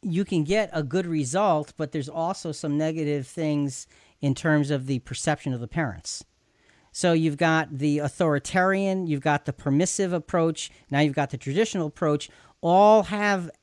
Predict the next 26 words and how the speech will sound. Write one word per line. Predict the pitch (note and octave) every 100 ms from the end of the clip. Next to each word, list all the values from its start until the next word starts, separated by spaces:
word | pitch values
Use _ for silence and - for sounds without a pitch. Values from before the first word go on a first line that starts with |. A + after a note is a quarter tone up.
| _ -
aspects | G3+ A#3 - A3+ G#3
that | G#3 F#3
are |
good | D#3 G3+ G3
but | F3
aspects | F3+ F#3+ F#3 F#3
that | F3+
aren't | F3+ G3
good. | D#3+ C3+
There's | C#3+
gotta | G3 A3+ A3
be | G3
a | D#3
different | F3+ - D3+
way, | F#3 A2+ G2 _ _ -
and | D#3 D#3
there | D3+
is, | F#3 A2+ - - -
and | B2+
that's | C3+ -
coming | C#3+ B2+
up | B2
in |
the | A2+
next | A2 -
segment. | - A2 G#2